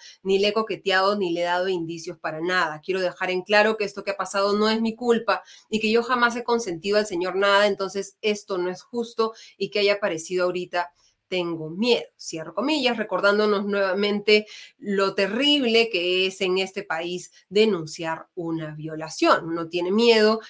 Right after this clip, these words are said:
y uno tiene que defender que no ha hecho nada para provocar a una persona a violarla en su espacio, o presuntamente violarla en su espacio de trabajo. ¿Qué puede hacer el Congreso? La Comisión de Ética le ha abierto una investigación, pero solo podría suspenderlo por ciento veinte días.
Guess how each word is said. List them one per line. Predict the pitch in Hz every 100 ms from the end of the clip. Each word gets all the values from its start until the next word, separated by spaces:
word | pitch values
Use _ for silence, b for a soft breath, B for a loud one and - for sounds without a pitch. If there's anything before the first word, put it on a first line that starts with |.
| B
y | 196
uno | 196
tiene | 202 196 202
que | 214
defender | 196 196 185 202 208 214 208 214
que | 190
no | 180
ha | 196 202
hecho | 202 202
nada | 185 190 196 196
para | 180 165 160
provocar | 175 170 175 - 196 202 - B B
a | 190 190
una | 190 190
persona | 190 156 180 180 185 -
a | -
violarla | 175 175 175 175 190 -
en | 226
su | 214 170
espacio, | 151 _ 185 165 - 175 -
o | _ 180
presuntamente | 180 180 254 262 165 180 170
violarla | 170 165 165 165 165 B B B
en | 220 233
su | 226
espacio | - 170 151 - 170 - 156 _
de | 170
trabajo. | 160 170 175 269 - - _ _ B B B
¿Qué | 254 254
puede | 247 254 254 247 233
hacer | 226 233 226
el | 226
Congreso? | 247 294 359 359 339 330
La | 240
Comisión | 196 190 208 233
de | 226
Ética | 226 233 208
le | 202
ha |
abierto | 208 214 226 226 220
una | 220 220
investigación, | 220 220 233 240 247 240 320 330
pero | 349 294
solo | 269 269 247
podría | 190 196 214
suspenderlo | 220 226 - 208 190 190 214 214 233
por | 180 170
ciento | - 202 202 196 170
veinte | 170 175 170 165 196 294
días. | 359 - -